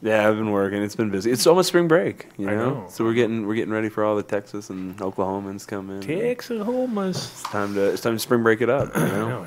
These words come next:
Speaker 2: it's nuts. Well, that's good to see. I mean, beautiful weather here in Colorado. If you guys are, uh, just get ready though. It'll, it'll snap on
Speaker 1: Oh,
Speaker 2: us
Speaker 1: it's been
Speaker 2: for sure.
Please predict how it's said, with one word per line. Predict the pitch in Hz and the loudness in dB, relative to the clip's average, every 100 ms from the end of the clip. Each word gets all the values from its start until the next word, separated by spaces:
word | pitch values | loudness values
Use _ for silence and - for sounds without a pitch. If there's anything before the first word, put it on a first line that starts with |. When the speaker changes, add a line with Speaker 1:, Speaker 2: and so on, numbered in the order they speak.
| 98 | -12
Speaker 2:
it's | - | -12
nuts. | 117 113 - - 123 | -10 -10 -14 -14 -6
Well, | 143 170 | -6 -6
that's | 135 | -8
good | - 151 | -6 -4
to | 131 | -4
see. | - 113 | -6 -4
I | |
mean, | 120 113 - | -4 -6 -8
beautiful | 120 123 131 | -6 -4 4
weather | 123 131 | 6 6
here | 120 127 | 6 4
in | |
Colorado. | 131 135 147 117 104 | 4 4 4 4 2
If | 104 | -2
you | 110 | -4
guys | 101 101 | -4 -4
are, | 104 101 101 101 | -6 -6 -6 -6
uh, | - - - - - - - | -10 -18 -20 -20 -20 -20 -20
just | - 123 | -12 -6
get | - 131 | -4 -2
ready | 131 110 | -2 -2
though. | 101 98 | -4 -6
It'll, | 104 104 - | -6 -12 -10
it'll | 127 | -10
snap | 131 123 98 90 | -10 -10 -10 -8
on | 80 - | -8 -8
Speaker 1:
Oh, | |
Speaker 2:
us | 76 82 | -10 -12
Speaker 1:
it's | - | -12
been | 165 | -10
Speaker 2:
for | 156 | -10
sure. | - - 208 233 240 90 | -12 -14 -12 -10 -10 -12